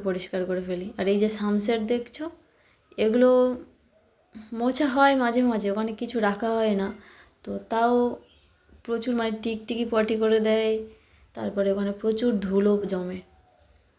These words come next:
ওইগুলো মাঝে মাঝে মানে উঁচু জায়গা তো, মানে সব সময় মোছা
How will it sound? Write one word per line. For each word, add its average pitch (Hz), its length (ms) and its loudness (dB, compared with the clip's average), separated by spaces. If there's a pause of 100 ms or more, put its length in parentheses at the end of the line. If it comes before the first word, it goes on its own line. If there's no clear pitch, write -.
(180)
ওইগুলো 214 340 0
মাঝে 214 240 2
মাঝে 226 200 0 (1080)
মানে 208 180 -2 (100)
উঁচু 220 160 -2 (100)
জায়গা 277 260 4 (120)
তো, 190 80 -2 (2750)
মানে 202 340 0 (460)
সব 240 200 2
সময় 247 240 2
মোছা 233 220 -2